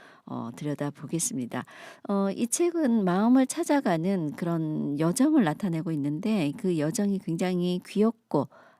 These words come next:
아기자기한 그림들로 가득 차 있습니다. 어, 자칫 어쩌면 무거워질 수도 있는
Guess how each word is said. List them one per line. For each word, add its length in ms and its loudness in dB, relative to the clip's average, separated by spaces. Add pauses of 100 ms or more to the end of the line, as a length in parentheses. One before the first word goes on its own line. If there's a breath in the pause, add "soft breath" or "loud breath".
아기자기한 760 -2
그림들로 520 -2
가득 580 0
차 180 -2
있습니다. 600 -2 (680 loud breath)
어, 420 -2 (400 loud breath)
자칫 560 2
어쩌면 580 2
무거워질 600 2
수도 260 0
있는 540 0